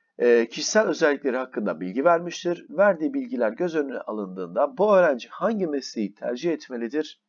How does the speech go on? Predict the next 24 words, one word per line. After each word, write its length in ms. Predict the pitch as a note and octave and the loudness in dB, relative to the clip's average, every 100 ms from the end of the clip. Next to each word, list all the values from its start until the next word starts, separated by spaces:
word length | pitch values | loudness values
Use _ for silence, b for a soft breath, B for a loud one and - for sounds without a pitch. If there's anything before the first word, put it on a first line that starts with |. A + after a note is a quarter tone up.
| _ | _
İşaretleyin. 640 | A#2 - G#2 F2 - D2 - _ B B B - | -10 -2 0 -2 -8 -14 -14 _ B B B -2
Bakalım. 400 | A3 A#3 G3 - _ _ _ b b b b b b b b _ _ | 0 0 -2 -6 _ _ _ b b b b b b b b _ _
Bu 100 | A3 | 4
öğrenci 300 | A#3 A3+ G#3+ | 6 4 0
bize 220 | G#3 A3+ | 0 2
demiş 280 | A#3 A3+ - | 4 2 0
ki, 260 | E3 D3 _ | -2 -2 _
"Bilim 240 | F#3 A3+ G3+ | 0 0 0
kurgu 320 | G3+ F#3 A3 | 0 0 0
filmlerinde 640 | G#3+ G3+ F#3 F3 E3+ F3 | 0 0 2 2 4 2
gördüğüm 480 | C#3 D3 B2+ B2 G#2 | 4 4 4 2 0
robotlar 560 | G2+ A#2 D3 - F3 F3+ | -2 0 0 2 0 0
ilgimi 380 | D3 A2+ C3+ D3+ | -4 -4 -4 -6
çek-, 420 | D3 C3 - B2+ - | -8 -10 -12 -20 -10
çekiyor. 580 | - A2+ A2+ E2+ - _ _ b b b _ | -6 -4 0 -2 -2 _ _ b b b _
Yeni 200 | C#3+ G3+ | 0 2
teknolojilere 800 | G3+ G3+ E3+ C#3+ C3+ B2+ C3+ C#3 | 2 0 0 0 0 2 2 0
ilgi 340 | C#3 A#2+ C3 A#2 | -2 -4 -2 -2
duyuyor, 480 | A2+ G#2 B2 F3+ _ _ _ | 0 4 4 2 _ _ _
karmaşık 480 | - E3 F3 G3 - | -2 0 0 -4 -4
problemlerle 680 | E3+ D#3 D3+ C#3+ C#3 A#2+ B2 | 2 4 2 0 -2 -4 -4
uğraşmaktan 680 | C3 B2+ - A#2+ - G3+ | -4 -6 -6 -12 -6 -6
zevk 340 | D3+ C#3+ D3 A#2+ | -2 -2 0 -2
alıyorum. 380 | F#2+ E2+ C2+ | -2 -4 -8